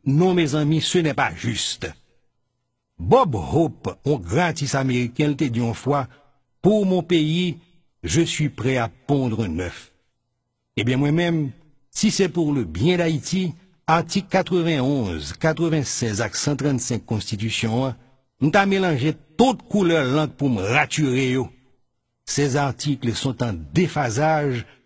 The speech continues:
avec les reyalites de notre temps. Ils sont arkaïques, poussiereux et irremediablement surannes. Le monde evolue, mesyeurs. Les societes bougen.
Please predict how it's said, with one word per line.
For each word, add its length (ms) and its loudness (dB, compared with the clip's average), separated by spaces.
avec 340 -4
les 140 -2
reyalites 720 -2
de 80 -2
notre 300 -4
temps. 320 -4
Ils 200 2
sont 300 -2
arkaïques, 1000 -2
poussiereux 840 0
et 160 0
irremediablement 1300 0
surannes. 920 -2
Le 200 4
monde 280 2
evolue, 520 0
mesyeurs. 500 -6
Les 120 -2
societes 540 -4
bougen. 480 -4